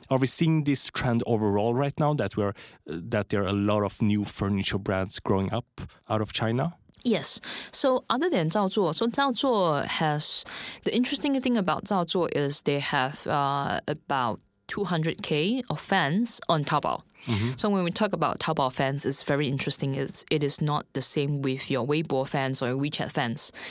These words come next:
Speaker 2: So these are fans that follows you, uh, intentionally to buy.
Speaker 1: Yeah.
Speaker 2: <laughs> So they have two hundred K fans, and, um, and they've recently raised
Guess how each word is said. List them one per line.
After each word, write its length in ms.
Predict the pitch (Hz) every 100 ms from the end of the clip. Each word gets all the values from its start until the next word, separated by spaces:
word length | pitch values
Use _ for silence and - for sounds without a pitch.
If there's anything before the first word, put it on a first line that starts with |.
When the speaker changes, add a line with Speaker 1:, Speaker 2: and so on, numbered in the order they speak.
| - -
Speaker 2:
So 120 | 175
these 240 | 180 277
are 100 | 175
fans 520 | 156 202 214 139 131 139
that 180 | 139
follows 480 | - 190 202 220 -
you, 320 | 147 135 147 - - - - -
uh, 400 | 156 139 131 120 - -
intentionally 760 | 214 208 269 285 240 202 180 185
to 120 | 160
buy. 300 | 131 120 139 160 - - -
Speaker 1:
Yeah. 220 | 117 120 127
Speaker 2:
<laughs> 20 |
So 680 | - 170 151 151 151 151 -
they 140 | 160
have 120 | 151 -
two 120 | 196
hundred 200 | 185 170
K 180 | 160 156
fans, 580 | 151 143 143 143 147 -
and, 560 | 143 135 131 131 135 -
um, 480 | 131 127 - - - -
and 500 | 135 123 127 131 - - - - - -
they've 380 | 143 135 131 -
recently 400 | 160 160 165 165
raised 640 | 151 143 135 139 143 -